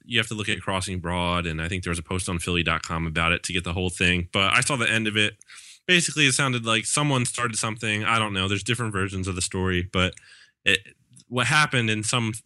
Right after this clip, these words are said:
fashion, at least as, as Jimmy portrays it, is that, you know, Mikey Miss kinda made a move towards,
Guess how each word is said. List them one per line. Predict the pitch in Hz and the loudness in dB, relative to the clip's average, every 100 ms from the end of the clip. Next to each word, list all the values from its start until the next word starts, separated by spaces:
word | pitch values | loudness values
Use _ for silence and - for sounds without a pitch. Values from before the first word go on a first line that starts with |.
| - | -10
fashion, | - 104 104 - 98 | 2 4 4 0 -4
at | 95 | 0
least | 127 - | 0 0
as, | 107 - - | -2 -4 -4
as | 110 101 | -2 -2
Jimmy | 98 127 117 107 - | 2 4 6 4 0
portrays | 107 98 104 98 98 | -6 -2 0 0 0
it, | 95 | 0
is | 90 | 0
that, | 95 92 - - - - - | 2 2 0 -10 -20 -20 -12
you | 98 | -2
know, | 98 104 | 0 2
Mikey | 110 117 113 | 4 4 4
Miss | 110 117 - | 4 4 2
kinda | 123 110 | 0 2
made | 104 113 | 4 2
a | 107 | 2
move | 113 131 131 123 117 - - - - | 2 4 4 2 0 -8 -20 -20 -6
towards, | 131 117 110 104 | -2 0 0 -4